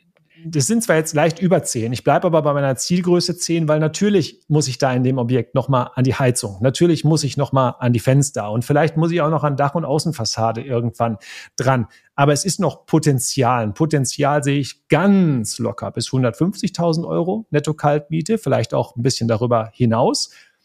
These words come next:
So, und da habe ich ja jetzt noch Hunderttausende Euro Luft, um zu investieren. Und das ist auch das, ich glaub, letztes Mal habe ich den Spruch, habe ich ein bisschen, ja,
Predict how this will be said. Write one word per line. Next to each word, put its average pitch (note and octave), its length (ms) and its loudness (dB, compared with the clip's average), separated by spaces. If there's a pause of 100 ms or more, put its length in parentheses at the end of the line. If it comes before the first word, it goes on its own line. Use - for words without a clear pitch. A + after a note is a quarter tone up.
(220)
So, A#2+ 120 2
und A2+ 120 0
da A2+ 100 2
habe C3+ 160 2
ich C#3+ 120 0
ja B2 80 0
jetzt B2 200 -2
noch B2 220 -4
Hunderttausende D#3+ 1000 0
Euro C#3 480 2
Luft, - 640 -2 (220)
um C3 320 2
zu - 180 -6
investieren. A2 720 -2
Und A#2 140 0
das D#3 140 2
ist E3+ 160 -2
auch C#3+ 140 0
das, E3 260 0
ich - 40 -14
glaub, C#3 140 0
letztes D#3+ 220 0
Mal D#3+ 60 2
habe D3+ 100 2
ich C#3+ 60 -2
den C3+ 120 0
Spruch, F#3 320 0
habe D3+ 140 2
ich C#3 100 -8
ein C#3 80 -4
bisschen, D#3 380 0 (1120)
ja, B2+ 200 2